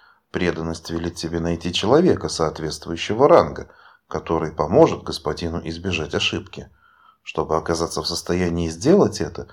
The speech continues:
нужно быть в хороших отношениях с людьми.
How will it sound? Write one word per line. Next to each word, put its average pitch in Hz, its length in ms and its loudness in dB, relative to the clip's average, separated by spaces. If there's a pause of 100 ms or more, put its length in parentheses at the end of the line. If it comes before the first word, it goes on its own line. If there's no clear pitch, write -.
(380)
нужно 82 320 -4
быть 80 220 2
в - 80 -12
хороших 82 440 -2
отношениях 85 600 0
с - 140 -8
людьми. 101 480 -6